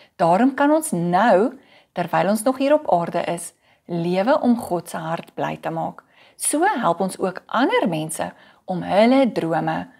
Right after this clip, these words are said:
waar te kan maak. Jeremia negenentwintig vers elf in die Bybel sê vir ons: God se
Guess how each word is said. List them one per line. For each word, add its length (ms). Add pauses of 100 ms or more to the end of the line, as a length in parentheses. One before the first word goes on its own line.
(140)
waar 440
te 120
kan 240
maak. 300 (500)
Jeremia 800
negenentwintig 1000
vers 300
elf 340 (400)
in 160
die 80
Bybel 380
sê 260
vir 160
ons: 320 (400)
God 440
se 120